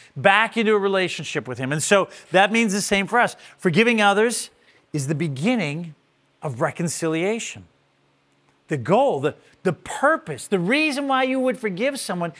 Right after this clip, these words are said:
is so that you can begin the process of restoring that relationship.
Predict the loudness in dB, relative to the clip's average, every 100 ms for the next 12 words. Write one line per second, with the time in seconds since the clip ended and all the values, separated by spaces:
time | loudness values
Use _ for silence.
0 | -10 -6 -4 0 0 0 -2 -2 -4 -4
1 | -4 -2 -2 0 -2 -4 -4 -4 -4 -6
2 | -12 -14 -14 -4 -4 -2 -2 -4 -8 -2
3 | 0 0 -2 -4 -10 _ _ _ 0 4
4 | 4 0 _ _ _ -2 0 0 -2 -8
5 | -10 -14